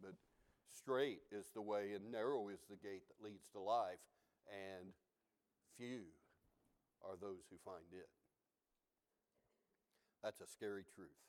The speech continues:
In verse twelve, "But as many as received Him, to them He gave the right to become children of God, even to those who believe in His name."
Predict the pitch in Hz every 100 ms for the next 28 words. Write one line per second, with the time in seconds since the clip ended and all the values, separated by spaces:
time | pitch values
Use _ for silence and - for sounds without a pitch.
0 | _ _ _ _ _ _ _ _ _ _
1 | _ _ _ _ - - - 123 117 143
2 | 139 - 143 139 120 87 - - _ _
3 | - _ _ _ _ _ 127 139 127 135
4 | 160 220 185 156 170 165 - 214 196 -
5 | 139 127 139 - 131 139 202 160 127 147
6 | - - - 147 131 147 190 226 220 160
7 | 196 208 160 170 196 202 - 190 156 131
8 | 175 165 160 151 175 165 160 160 123 135
9 | 123 113 131 131 170 151 143 156 143 151
10 | 135 139 123 127 117 135 123 107 104 92
11 | 90